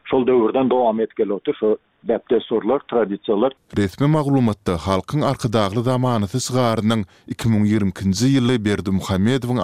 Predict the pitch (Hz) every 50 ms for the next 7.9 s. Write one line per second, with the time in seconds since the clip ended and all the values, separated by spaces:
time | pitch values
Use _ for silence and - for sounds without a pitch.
0 | 117 117 107 90 104 98 110 117 113 110 101 113 113 104 95 92 - - - -
1 | 95 117 127 - 143 139 131 123 117 117 101 113 110 107 98 - 117 113 110 101
2 | 95 - _ - - 117 113 104 95 - - 117 107 - 98 101 98 98 139 143
3 | - - - 135 135 127 117 107 104 101 107 110 117 117 107 113 101 85 85 95
4 | 95 - - - 127 117 110 - - 107 95 92 110 120 123 117 104 95 90 92
5 | 92 98 90 110 101 110 113 113 107 - - _ - _ _ - - - 110 104
6 | 101 113 110 135 120 131 131 131 131 127 131 127 123 113 117 117 113 - - 101
7 | 98 107 113 113 104 104 92 95 92 82 98 113 127 147 143 139 147 123